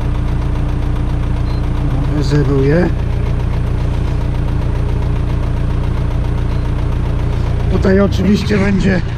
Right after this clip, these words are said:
orientacyjna waga razem z paletą i na paletę przyjmuję jakieś dziesięć kilo, że ma wagi.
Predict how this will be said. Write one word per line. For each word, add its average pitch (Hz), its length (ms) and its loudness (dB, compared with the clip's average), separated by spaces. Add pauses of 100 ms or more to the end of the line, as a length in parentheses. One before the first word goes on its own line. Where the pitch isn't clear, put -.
(520)
orientacyjna 202 840 4
waga 202 520 4 (720)
razem 208 360 4
z - 80 4
paletą 185 560 4 (1300)
i - 40 4
na 160 120 4
paletę 190 480 4
przyjmuję 185 560 4
jakieś 175 340 4
dziesięć 165 420 4
kilo, 175 340 4 (1400)
że - 120 4
ma - 180 4
wagi. 170 520 4